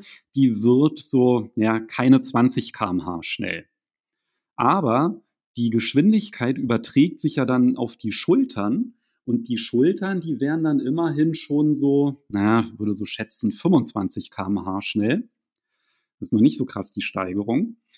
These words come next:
Dann sind die Hände ungefähr so bei fünfunddreißig K M H <laughs> und der Schlägerkopf ist dann tatsächlich bei hundertachtzig K M H. Also das ist schon ganz schön beeindruckend,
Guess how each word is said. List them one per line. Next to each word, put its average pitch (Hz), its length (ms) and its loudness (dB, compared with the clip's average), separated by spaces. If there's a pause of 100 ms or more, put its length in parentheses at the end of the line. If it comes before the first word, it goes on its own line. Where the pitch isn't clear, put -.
(360)
Dann 143 640 0
sind 135 340 2
die 117 140 -2
Hände 147 520 2
ungefähr 147 720 0
so 135 240 0
bei 117 300 0
fünfunddreißig 113 880 2
K 113 220 -2
M 113 180 4
H 135 220 2
<laughs> 151 200 2
und 120 180 0
der 123 120 0
Schlägerkopf 180 960 -2 (320)
ist - 180 -4
dann 147 120 2
tatsächlich 139 500 -2
bei 151 80 0
hundertachtzig 139 880 2
K 98 160 -4
M 87 200 -6
H. 92 220 -6 (240)
Also 113 140 0
das 123 180 4
ist 143 80 4
schon 147 180 4
ganz 123 200 4
schön 156 160 4
beeindruckend, 127 1000 2